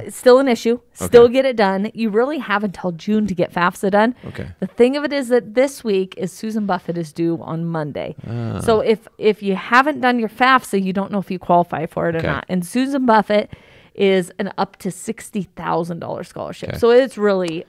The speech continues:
Speaker 1: full tuition to any Nebraska school, a public school or two-year school. Um, so it, it's a great opportunity. You have to have the fafsa done to get it.
Speaker 2: Right.
Speaker 1: Um, there's just free money sitting out there. And I
Speaker 2: Right.
Speaker 1: think people are often,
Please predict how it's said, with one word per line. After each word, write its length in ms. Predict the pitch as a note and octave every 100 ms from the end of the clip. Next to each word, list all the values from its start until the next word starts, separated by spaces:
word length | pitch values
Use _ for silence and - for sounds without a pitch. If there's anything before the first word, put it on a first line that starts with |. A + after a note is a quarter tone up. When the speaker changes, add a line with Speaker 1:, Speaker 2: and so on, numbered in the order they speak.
| F3+
Speaker 1:
full 220 | G3+ F3
tuition 500 | - F3 F3 E3+ F3
to 220 | F#3+ F3 -
any 260 | A3+ A3 G#3
Nebraska 440 | F3+ E3+ D3+ -
school, 500 | E3+ - F3 F3+ E3+ F3
a 80 |
public 500 | F3 B3+ A#3+ F3 - - _ _
school 420 | - - F3+ F3+
or 120 | E3 E3+
two-year 360 | - F#3 F3
school. 400 | - - D#3 E3 - - - - -
Um, 460 | F3 E3 D#3+ F3+ _ _ - -
so 240 | - G#3+ G3
it, 160 | G3+
it's 200 | - G#3
a 40 | G3
great 180 | F#3+ F3+
opportunity. 460 | F3 - G3 F#3+
You 40 | F3
have 280 | E3+ G3 -
to 80 |
have 100 | G#3
the 80 | F#3 -
fafsa 300 | F#3 F#3 -
done 180 | F3+ F3+
to 40 | E3+
get 220 | F3+ G#3
it. 200 | G#3 G#3 _ _
Speaker 2:
Right. 220 | G2+ A#2+ D#2
Speaker 1:
Um, 300 | G3+ E3+ D#3
there's 140 | B3
just 220 | A3+ D#4+ -
free 340 | - F#3+ A3
money 360 | G3+ F3+ A3+ C#4
sitting 240 | - -
out 200 | C#4 C#4
there. 220 | C#4+ D4+ F4+
And 220 | - A#3
I 40 |
Speaker 2:
Right. 60 | A3+
Speaker 1:
think 220 | C4+ C#4
people 220 | C4+ C#4
are 120 | G3+ -
often, 400 | F#3+ G3 G3 F#3